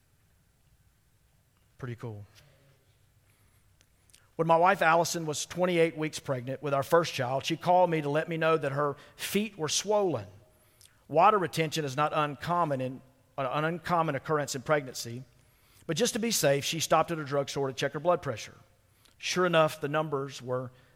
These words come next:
sky high. Allison called our doctor, and he invited her to come in for a quick checkup. I met her at the hospital thinking it would, it would be a routine visit.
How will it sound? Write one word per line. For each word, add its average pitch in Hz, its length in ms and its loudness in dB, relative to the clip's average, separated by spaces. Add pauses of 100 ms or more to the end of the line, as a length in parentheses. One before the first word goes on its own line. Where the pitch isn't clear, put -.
(160)
sky 135 360 0
high. 110 340 -8 (1000)
Allison 175 320 2
called 180 240 4
our 156 80 2
doctor, 156 460 0
and 135 240 -6 (220)
he 165 120 0
invited 160 320 4
her 160 100 0
to 151 80 -4
come 160 200 0
in 160 120 -2
for 160 100 -6
a 147 40 -6
quick 156 220 -4
checkup. 123 420 -2
I 127 40 -2
met 143 160 0
her 151 60 0
at 147 100 -6
the 139 60 -4
hospital 131 380 -2
thinking 135 300 -6
it - 20 -12
would, 143 200 -10
it 175 80 -2
would 175 160 -4
be 165 80 0
a 160 40 -2
routine 151 380 -6
visit. 117 340 -10